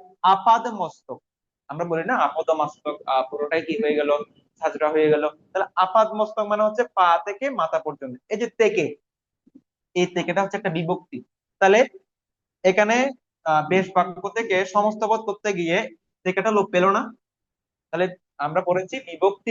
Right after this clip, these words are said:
লোপে তৎপুরুষ হয়, সেজন্য যেহেতু এখানে বিভক্তি লোপ পেয়েছে সেজন্য এটা তৎপুরুষ সমাস।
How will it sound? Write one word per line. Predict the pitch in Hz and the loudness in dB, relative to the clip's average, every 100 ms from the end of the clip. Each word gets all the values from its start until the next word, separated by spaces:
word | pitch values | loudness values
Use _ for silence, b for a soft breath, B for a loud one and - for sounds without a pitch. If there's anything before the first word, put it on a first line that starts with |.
| 214 | -2
লোপে | 170 202 240 | 0 0 -2
তৎপুরুষ | 170 - - 135 - - | -2 -4 -6 -8 -8 -10
হয়, | 113 - | -10 -12
সেজন্য | 143 156 165 220 | -10 -8 -4 -4
যেহেতু | 170 151 160 | -4 -6 -4
এখানে | 165 175 | -6 -6
বিভক্তি | 160 - 208 | -6 -8 -2
লোপ | 202 208 | -2 2
পেয়েছে | 214 220 220 302 _ _ _ | 4 4 2 -4 _ _ _
সেজন্য | 180 160 | -8 -4
এটা | 175 190 | -2 -2
তৎপুরুষ | 185 165 143 - | -2 -6 -12 -10
সমাস। | 123 117 | -12 -12